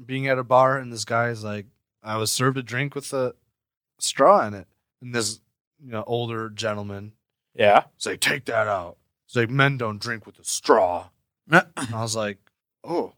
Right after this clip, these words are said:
Speaker 1: okay." <laughs> So I
Speaker 2: <laughs>
Speaker 1: took it out and drank it nor-, I threw it out of the glass. But I mean,
Speaker 2: <laughs> Okay.
Speaker 1: it was weird.
Speaker 2: Interesting, but okay.
Speaker 1: Uh, um, but yeah, I, like I s-, yeah,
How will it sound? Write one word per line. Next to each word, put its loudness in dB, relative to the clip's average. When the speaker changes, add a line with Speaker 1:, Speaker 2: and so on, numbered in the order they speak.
Speaker 1:
okay." -2
<laughs> 0
So 2
I 10
Speaker 2:
<laughs> -20
Speaker 1:
took -6
it -2
out 2
and -12
drank -6
it -6
nor-, -6
I -8
threw -20
it -20
out 0
of -4
the -8
glass. -4
But 8
I 12
mean, 6
Speaker 2:
<laughs> -
Okay. 2
Speaker 1:
it 2
was -4
weird. -4
Speaker 2:
Interesting, -2
but -8
okay. -6
Speaker 1:
Uh, 0
um, 2
but 0
yeah, 6
I, -2
like -10
I -8
s-, -16
yeah, -8